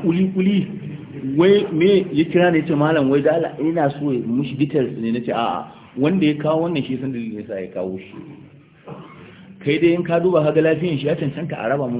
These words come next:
mutane, to ka raba mutane, amma ni ban san komai akan shi ba."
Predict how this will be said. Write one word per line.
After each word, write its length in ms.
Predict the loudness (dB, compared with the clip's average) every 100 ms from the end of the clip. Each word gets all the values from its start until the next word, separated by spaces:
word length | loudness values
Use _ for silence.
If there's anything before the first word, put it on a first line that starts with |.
| -2
mutane, 560 | -2 0 -2 -4 -8 -18 -20 -20 -20 _ -14
to 100 | -10
ka 120 | -6
raba 200 | -4 -4
mutane, 400 | -8 -14 -16 -14
amma 200 | -14 -12
ni 100 | -10
ban 140 | -10 -12
san 100 | -12 -10
komai 240 | -8 -8
akan 220 | -10 -12 -14
shi 60 |
ba." 100 | -16